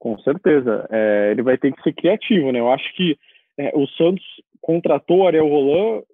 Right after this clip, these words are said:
também por ele, por considerar ele um técnico criativo, né?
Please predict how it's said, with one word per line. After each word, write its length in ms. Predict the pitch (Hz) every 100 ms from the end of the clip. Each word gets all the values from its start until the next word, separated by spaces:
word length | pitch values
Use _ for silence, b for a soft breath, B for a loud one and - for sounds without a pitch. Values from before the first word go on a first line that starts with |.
| _
também 420 | - 202 151 170 214
por 180 | 240
ele, 520 | 220 220 220 226 233 185
por 160 | 202 190
considerar 840 | 208 190 202 190 175 185 196 175
ele 260 | 156 165
um 100 | 202
técnico 480 | 190 170 170 190 -
criativo, 600 | - 196 233 - 165 117
né? 100 | 107